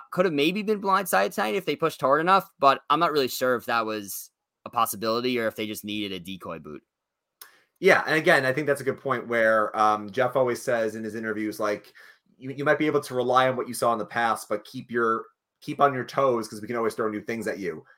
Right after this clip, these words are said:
Speaker 2: Having said that, these two groups, like you mentioned, saw all of forty-one and half of forty-two.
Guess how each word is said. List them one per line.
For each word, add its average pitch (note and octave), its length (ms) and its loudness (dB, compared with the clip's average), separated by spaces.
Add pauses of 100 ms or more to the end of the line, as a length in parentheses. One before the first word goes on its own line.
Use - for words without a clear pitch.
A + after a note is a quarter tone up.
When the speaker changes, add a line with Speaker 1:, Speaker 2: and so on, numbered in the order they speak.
(200)
Speaker 2:
Having D3 280 4
said D3+ 240 2
that, A#2+ 300 4
these C3 260 -6
two C3+ 240 -6
groups, A#2+ 320 -8
like A#2+ 160 -2
you B2 60 -6
mentioned, B2 440 -4
saw A#2+ 260 4
all A#2 260 2
of A#2 100 -4
forty-one A2 680 -2 (440)
and A#2 180 2
half A#2 220 0
of G#2 100 -8
forty-two. G2 560 -2